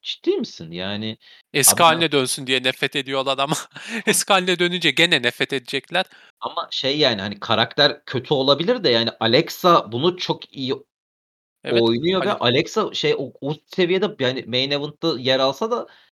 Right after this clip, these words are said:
Speaker 1: hani, kemer falan da kazanmadığı için, hani,
Speaker 2: Abi şimdi
Speaker 1: Charlotte niye
Speaker 2: çok mantıklı
Speaker 1: hatırlamıyor? Charlotte
Speaker 2: konuşuyor.
Speaker 1: çünkü süre-, Charlotte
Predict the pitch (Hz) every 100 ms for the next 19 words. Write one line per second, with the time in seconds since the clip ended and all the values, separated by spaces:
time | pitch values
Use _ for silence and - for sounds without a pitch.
0 | - 107 - 123 143 151 147 147 151 151
1 | 131 123 131 135 139 240 208 - 87 _
2 | - 90 85 - _ _ - 135 113 147
3 | 139 190 - - 165 185 180 220 294 -
4 | 143 175 - - 233 - - 147 - _
5 | - 120 247 -